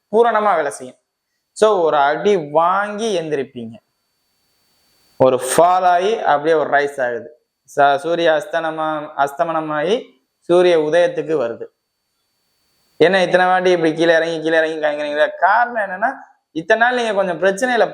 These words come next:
பார்த்திருப்பீங்க, அதனால உங்களுக்கு ஒரு ஃபால். இப்ப கொஞ்சம் ரைஸ், அவ்வளவுதான், வேற எதுவும் இல்லை. அதே மாதிரி யாரோட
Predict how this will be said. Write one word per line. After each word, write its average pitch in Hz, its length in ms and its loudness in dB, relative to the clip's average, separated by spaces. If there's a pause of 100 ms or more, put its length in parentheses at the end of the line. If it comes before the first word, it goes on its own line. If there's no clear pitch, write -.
பார்த்திருப்பீங்க, 175 600 -4 (840)
அதனால 226 480 -2
உங்களுக்கு 180 300 -4 (100)
ஒரு 160 180 -2
ஃபால். 165 260 -2 (800)
இப்ப 262 200 0
கொஞ்சம் 175 260 0
ரைஸ், 139 260 -4 (280)
அவ்வளவுதான், 143 420 -2
வேற 151 100 2 (120)
எதுவும் 135 200 -8
இல்லை. 110 140 -12 (640)
அதே 220 140 2 (100)
மாதிரி 240 240 2 (1080)
யாரோட 269 520 2